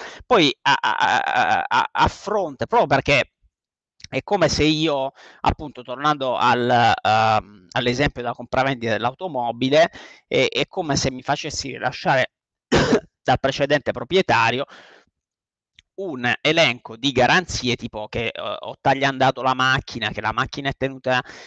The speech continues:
eh, l'autovettura è tenuta in, eh, in buono stato di manutenzione, che, eh, ho effettuato tutti i controlli periodici, ho pagato il bollo, eccetera, eccetera, eccetera.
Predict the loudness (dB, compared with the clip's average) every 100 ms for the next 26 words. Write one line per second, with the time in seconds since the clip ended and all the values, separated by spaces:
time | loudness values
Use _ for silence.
0 | -4 2 2 2 0 -6 -12 -8 -10 -6
1 | -8 -4 0 0 0 -4 -2 0 2 2
2 | 2 2 0 -4 -10 -14 -4 -4 -4 -8
3 | -8 -6 -8 -8 -12 -10 -8 -6 -6 -6
4 | -2 0 0 -2 -8 -16 -2 0 2 2
5 | 0 -2 -6 -8 -4 -4 -4 -8 -20 -20
6 | -16 -14 -12 -2 0 0 -4 -8 -12 -12
7 | -6 -2 -2 -2 -12 -8 -8 -8 -12 -10
8 | -8 -6 -10 -12 -6 -6 -4 -2 -2 2
9 | 2